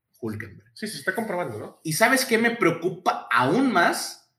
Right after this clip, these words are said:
Speaker 1: Que me aventé los, los reactions de cada uno después de la carrera. Y está contento, güey.
Speaker 2: Sí, güey. Está manejando un Fórmula uno. Es piloto de Fórmula uno. Hasta Latifi está contento, güey.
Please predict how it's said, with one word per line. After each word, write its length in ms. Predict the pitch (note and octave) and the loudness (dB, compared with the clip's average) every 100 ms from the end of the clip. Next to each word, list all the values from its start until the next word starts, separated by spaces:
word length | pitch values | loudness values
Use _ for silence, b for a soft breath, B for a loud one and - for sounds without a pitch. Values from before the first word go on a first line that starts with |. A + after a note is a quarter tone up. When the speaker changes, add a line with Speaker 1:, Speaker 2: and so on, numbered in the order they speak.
| _ _ | _ _
Speaker 1:
Que 120 | - B2+ | -8 -4
me 140 | B2 | -4
aventé 380 | B2 B2+ F3 G#3 | -4 -4 -4 -2
los, 460 | G#3+ G#3+ - - C#3+ | -2 -2 -6 -10 -6
los 420 | C3 B2 A#2+ A#2+ | -2 -2 -4 -2
reactions 600 | C3 C3+ D3+ - G3 E3 | 0 2 0 -4 -8 -8
de 120 | C3 | -8
cada 280 | C#3+ D#3 D3 | -4 -2 -2
uno 360 | C3 C#3 E3 E3 | -4 -6 -8 -8
después 360 | B2+ - B2+ | -10 -10 -8
de 80 | D#3 | -6
la 120 | D3 | -6
carrera. 520 | A#2 G#2 B2+ A#3 _ _ _ _ _ _ | -6 -6 -6 -6 _ _ _ _ _ _
Y 80 | C3 | -12
está 240 | C#3+ A3 A3 | -10 -12 -12
contento, 480 | A3 A3 C#4 C#4 | -10 -8 -8 -8
güey. 300 | C4 B3 A#3+ A#3 _ _ _ _ _ | -10 -10 -12 -16 _ _ _ _ _
Speaker 2:
Sí, 380 | - - - - | -16 -16 -14 -18
güey. 560 | - - E3+ F#3 F3+ - - | -12 -6 -4 -2 -2 -4 -4
Está 160 | G3+ | 2
manejando 380 | A#3 A3 G#3+ A#3 | 4 6 6 6
un 120 | A#3 | 6
Fórmula 400 | A#3+ B3+ B3+ A3+ | 6 6 8 10
uno. 200 | G#3 G#3+ | 10 8
Es 80 | G#3 | 6
piloto 420 | - B3 B3+ C4 | 4 4 4 6
de 60 | A#3 | 6
Fórmula 400 | A3+ A#3+ B3+ A3+ | 6 6 6 6
uno. 280 | A3+ G#3+ D#3+ | 6 4 2
Hasta 240 | F3+ - G#3 | 0 0 2
Latifi 440 | G3+ G3+ C#4+ B3 | 4 4 2 4
está 240 | C4 C4 - | 0 0 0
contento, 520 | C4 B3 A#3+ A3+ E3+ | 0 0 -2 0 -2
güey. 220 | A#2 | -2